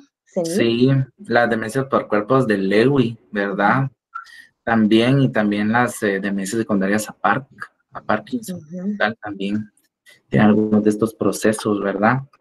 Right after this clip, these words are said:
Speaker 2: Que son sumamente importantes por las áreas de afección que existen.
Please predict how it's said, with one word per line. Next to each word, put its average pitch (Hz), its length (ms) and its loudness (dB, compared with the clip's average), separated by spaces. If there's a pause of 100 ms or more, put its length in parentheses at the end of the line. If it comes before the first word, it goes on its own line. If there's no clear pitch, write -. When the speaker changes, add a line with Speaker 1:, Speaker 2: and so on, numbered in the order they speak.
Speaker 2:
Que 104 100 -12
son 113 180 0
sumamente 107 520 2
importantes 117 680 0
por 127 140 0
las - 220 0
áreas 104 220 -4
de 101 60 -2
afección 107 500 -8
que - 140 -12
existen. - 580 -4